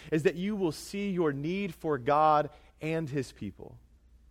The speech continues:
That you'll see your need for God and his people, and that you will be drawn to a perfect God through his imperfect people. And so with that, let's jump in, and may God bless the preaching of his word this morning.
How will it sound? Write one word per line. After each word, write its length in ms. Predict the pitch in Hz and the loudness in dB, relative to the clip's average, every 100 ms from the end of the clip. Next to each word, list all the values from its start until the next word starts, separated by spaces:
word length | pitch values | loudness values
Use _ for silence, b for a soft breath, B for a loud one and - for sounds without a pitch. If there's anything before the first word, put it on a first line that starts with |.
| _ _ _ _ _ _ _ | _ _ _ _ _ _ _
That 80 | 165 | 2
you'll 120 | 175 | 2
see 180 | - 214 | 2 0
your 100 | 220 | 2
need 180 | 220 214 | 0 2
for 120 | 196 | 4
God 260 | 180 170 160 | 6 6 4
and 220 | 190 208 | 2 2
his 180 | 202 - | 0 -2
people, 380 | 175 151 147 | -6 -2 0
and 140 | 143 156 | 0 -2
that 100 | 143 | -4
you 340 | 139 190 214 | -4 -2 0
will 100 | 196 | -2
be 140 | 160 143 | -2 -4
drawn 600 | 120 160 170 185 185 170 | 0 4 6 6 4 0
to 180 | 185 | 0
a 80 | 143 | 0
perfect 720 | - - 190 180 185 - 135 | -2 -4 -6 -4 -4 -6 -6
God 560 | 127 143 123 101 104 123 b b b b b _ _ | 2 4 4 2 0 -4 b b b b b _ _
through 640 | - 190 226 214 127 123 120 - | -8 -2 4 6 6 4 -2 -6
his 180 | 151 135 | -4 -4
imperfect 680 | 131 131 117 120 - 98 - | -4 -8 -4 -6 -4 -10 -10
people. 400 | 104 90 - 131 - _ _ _ _ _ _ _ _ _ _ _ _ | -14 -12 -14 -18 -20 _ _ _ _ _ _ _ _ _ _ _ _
And 100 | 135 | -8
so 140 | - 160 | 0 4
with 220 | 180 180 | 4 6
that, 180 | 160 143 | 6 6
let's 200 | 165 120 | 2 0
jump 320 | 131 160 151 | 2 2 4
in, 240 | 147 147 | 0 2
and 80 | 127 | 0
may 120 | 127 | -2
God 260 | 127 139 131 | 0 0 0
bless 320 | 123 135 - | -2 -2 -2
the 100 | 135 | -6
preaching 380 | - 135 - 123 | -4 -6 -6 -6
of 80 | 113 | -6
his 120 | 104 | -4
word 260 | 110 110 104 | 2 2 0
this 200 | - 127 | -8 -4
morning. 440 | 123 123 95 | -2 -2 -2